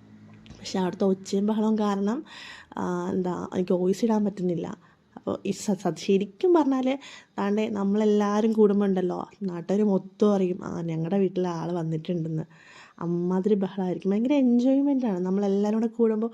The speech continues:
ഭയങ്കര രസമാണ് കേട്ടോ. അങ്ങനെ ഇവൾ ഓരോന്ന് കാണിക്കുകയാണ്. ലോഷനുണ്ട്, സ്ലൈഡുണ്ട്, ബിസ്ക്കറ്റ് ഉണ്ട്, മിഠായി ഉണ്ട് എന്നൊക്കെ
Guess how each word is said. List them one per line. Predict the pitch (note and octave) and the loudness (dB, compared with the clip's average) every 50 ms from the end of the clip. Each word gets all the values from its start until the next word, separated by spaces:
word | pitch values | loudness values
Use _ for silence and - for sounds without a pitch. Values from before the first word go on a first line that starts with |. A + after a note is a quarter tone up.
| - - - - - - - - | -8 -20 -20 -20 -20 -20 -20 -14
ഭയങ്കര | - - F3+ G3 A3+ A#3+ | -6 -2 0 2 4 4
രസമാണ് | A3+ G3+ G#3+ - A3+ G#3 G3+ F3 | 2 2 0 0 0 0 0 0
കേട്ടോ. | E3 D#3+ D#3 D3 C3 C#3 D3+ - _ _ _ _ _ _ _ _ _ _ _ _ _ _ _ - | -2 -2 -4 -4 -4 -4 -6 -10 _ _ _ _ _ _ _ _ _ _ _ _ _ _ _ -20
അങ്ങനെ | - - - G#3 F#3+ F#3+ F#3+ F#3 | -16 -8 -4 -2 0 2 2 4
ഇവൾ | F#3+ F#3 F3+ | 4 2 2
ഓരോന്ന് | F3+ F3 F3+ F3+ F#3 F3+ - | 2 0 0 0 -2 -2 -2
കാണിക്കുകയാണ്. | G3 F#3 F3+ F3+ F3+ F3+ G3 F#3 F#3 F3+ | -2 -2 -2 -4 -4 -2 0 0 2 2
ലോഷനുണ്ട്, | F3+ E3+ E3+ F3 F3 - G3 G3 F#3 F3+ E3+ F3 | 2 2 0 -2 -2 -2 0 0 2 2 0 0
സ്ലൈഡുണ്ട്, | E3+ - F#3+ E3+ E3 E3+ E3 F#3 F#3+ F3+ E3+ E3+ E3 E3+ F#3 F3 - - - - - - - _ | -2 -2 -4 -2 -2 -2 -2 0 0 0 0 -2 -4 -4 -6 -10 -14 -20 -20 -20 -20 -20 -14 _
ബിസ്ക്കറ്റ് | - G3 - - - F#3 F3+ G#3 | -8 -8 -4 -2 0 2 2 4
ഉണ്ട്, | G3 F#3+ F#3 F#3 | 4 4 6 4
മിഠായി | F#3+ F3 - - D#3+ E3+ F3+ F#3+ | 4 2 2 0 0 2 4 4
ഉണ്ട് | F#3+ F#3 F3+ | 4 2 2
എന്നൊക്കെ | F3 F3 F3 G3 | 0 -2 -2 -4